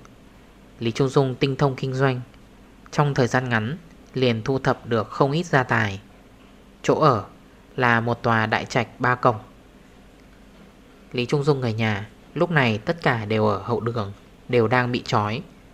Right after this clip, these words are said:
do tả hộ pháp Công Tôn Thừa Uy cùng hữu hộ pháp Âu Dương Truyền Phong tự mình trông coi. Thời điểm ba người đi tới,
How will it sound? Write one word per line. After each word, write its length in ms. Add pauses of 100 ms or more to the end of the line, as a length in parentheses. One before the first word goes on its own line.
(340)
do 340
tả 240
hộ 180
pháp 280 (220)
Công 200
Tôn 200
Thừa 120
Uy 360 (480)
cùng 320
hữu 200
hộ 160
pháp 280 (360)
Âu 160
Dương 280
Truyền 240
Phong 280 (440)
tự 160
mình 220
trông 180
coi. 320 (960)
Thời 140
điểm 320
ba 120
người 160
đi 140
tới, 380